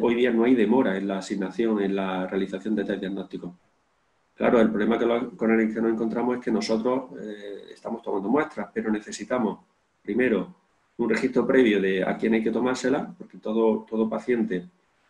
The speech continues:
que necesita tomar un, tomarse la muestra tiene que haber contactado con el servicio de epidemiología,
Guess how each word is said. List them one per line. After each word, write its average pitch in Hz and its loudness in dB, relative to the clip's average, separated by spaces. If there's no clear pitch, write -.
que 101 0
necesita 101 0
tomar 107 0
un, 104 -2
tomarse 101 -6
la 110 0
muestra 123 0
tiene 107 -2
que 101 -2
haber 101 -4
contactado 101 -4
con 101 -6
el 101 -6
servicio 101 -8
de 98 -2
epidemiología, 143 0